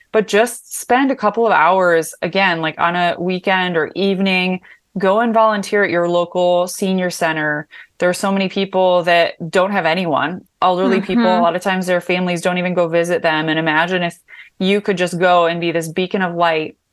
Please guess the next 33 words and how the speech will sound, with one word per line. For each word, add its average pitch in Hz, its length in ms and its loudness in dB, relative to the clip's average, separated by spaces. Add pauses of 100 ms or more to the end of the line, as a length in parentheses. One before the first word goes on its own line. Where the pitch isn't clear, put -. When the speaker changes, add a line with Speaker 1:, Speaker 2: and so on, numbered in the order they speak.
(500)
Speaker 1:
And 254 80 0
that 285 140 2
takes 294 240 -4
courage 262 420 2
too, 254 300 2
right? 190 320 2
To 233 180 0
show 208 400 0
up 196 180 4
somewhere 190 460 0
and 180 160 -2
say, 185 160 2
like, 175 220 2
"I 196 100 2
don't 269 200 0
know 196 200 2
anyone, 247 380 2
but 208 120 4
I'm 196 200 2
just 196 160 -10
gonna, 208 160 0
like, 175 240 0
be 190 160 0
here 190 180 2
and 185 100 0
volunteer." 170 600 -2 (340)
But 202 160 2
yeah, 196 140 4
local 196 560 2
senior 214 320 -2
center, 175 320 -2
homeless 214 420 0
shelters, 165 800 0